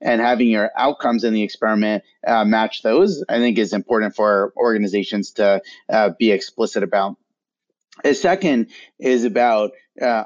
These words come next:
understanding what question you're asking. So understanding, is it about whether or not something works,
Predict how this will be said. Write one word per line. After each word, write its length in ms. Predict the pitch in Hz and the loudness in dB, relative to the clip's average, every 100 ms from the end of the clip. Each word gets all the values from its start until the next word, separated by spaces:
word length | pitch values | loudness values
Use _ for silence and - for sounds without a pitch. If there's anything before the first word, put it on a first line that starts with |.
| - | -2
understanding 1000 | 139 135 131 - 120 120 117 110 107 90 | 0 0 -2 -4 -2 0 0 -2 -4 -6
what 320 | - 120 127 - | -4 -2 -2 -6
question 460 | 131 123 - 110 | -4 -4 -4 -4
you're 160 | 101 98 | -2 -2
asking. 600 | 104 104 165 180 208 175 _ _ _ _ _ _ - _ - | -2 -4 -2 0 0 -4 _ _ _ _ _ _ -20 _ -6
So 420 | 139 117 107 - - | 0 2 0 -4 -2
understanding, 640 | 123 120 - 113 107 107 | 0 2 2 0 0 0
is 180 | 120 107 | -2 2
it 240 | 110 104 | 2 2
about 420 | 107 95 101 101 101 | 2 2 2 0 0
whether 280 | 113 113 | 0 2
or 60 | 110 | 2
not 240 | 110 107 | 0 0
something 320 | - 107 143 170 | -2 -2 -2 0
works, 460 | 160 147 - - | 0 0 -8 -20